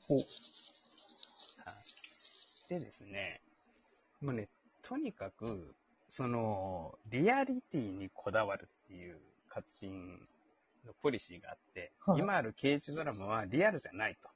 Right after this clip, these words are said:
Speaker 2: と。
Speaker 1: はい。
Speaker 2: リアルでいくよっていう、そういうドラマにしちゃったんですよ。
Speaker 1: はい。
Speaker 2: なので、あの、まず勝新の心情から言ってですね、
Speaker 1: うん。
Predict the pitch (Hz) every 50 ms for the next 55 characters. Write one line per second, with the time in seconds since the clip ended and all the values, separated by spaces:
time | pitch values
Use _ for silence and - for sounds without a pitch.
0 | _ _ _ _ _ _ _ _ _ - - - 185 143 147 - - 120 160 202
1 | 233 208 151 - 123 117 - - 151 147 156 165 - _ _ - 104 95 101 -
2 | - _ _ _ _ _ _ _ _ _ _ _ _ _ - - - - _ -
3 | - - - - - _ _ - - - _ _ _ - - - 131 127 123 117
4 | - 120 120 127 127 123 131 127 127 127 - - - 131 - _ _ _ - -
5 | - - - - - - 175 165 - - - - - - - - - - - -
6 | - - 170 156 156 - - - - - - - - - - - - - - -
7 | _ - _ _ _ _ - - - - - - _ - 127 160 165 135 95 87
8 | 98 113 110 98 82 - - _ _ - - - - - - - - - _ _
9 | - 117 110 107 104 104 104 101 98 98 95 95 92 92 98 113 - - - _
10 | _ _ _ _ _ _ _ - _ _ _ _ - - 196 160 - - - 190
11 | - - - - - 277 262 254 254 240 240 233 - - 196 196 196 180 185 185
12 | 180 - - 180 170 165 160 - _ - 139 101 - - - - 98 85 95 -
13 | - 180 165 143 135